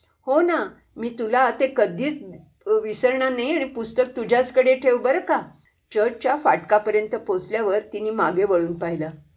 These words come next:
"मी सुद्धा तुला कधी विसरणार नाही," ती म्हणाली.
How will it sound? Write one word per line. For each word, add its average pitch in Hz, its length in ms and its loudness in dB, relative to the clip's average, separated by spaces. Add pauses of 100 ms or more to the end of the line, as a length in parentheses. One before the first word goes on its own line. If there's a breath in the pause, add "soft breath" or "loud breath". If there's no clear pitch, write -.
(360)
"मी 220 140 -4
सुद्धा 226 400 -2
तुला 226 300 0
कधी 226 500 0
विसरणार 196 540 0
नाही," 156 340 -6 (360)
ती 185 80 -4
म्हणाली. 160 420 -4